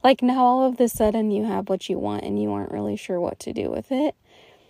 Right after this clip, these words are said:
But it's also really cool to see how God just works things out in ways that we truly don't understand.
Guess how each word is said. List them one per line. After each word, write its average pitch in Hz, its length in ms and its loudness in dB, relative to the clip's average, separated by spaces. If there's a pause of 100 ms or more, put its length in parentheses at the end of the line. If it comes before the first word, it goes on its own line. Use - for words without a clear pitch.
(600)
But 233 140 8
it's 240 180 2
also 247 440 2
really 208 520 2
cool 190 460 -2
to 202 180 -6
see 196 340 -2
how 196 300 -4
God 196 320 -4
just 196 320 -8
works 208 420 -4
things 208 340 -2
out 190 380 -2
in 202 220 -2
ways 202 320 0
that - 160 -4
we 196 140 -4
truly 208 760 -4 (120)
don't 202 380 -2
understand. - 1040 -8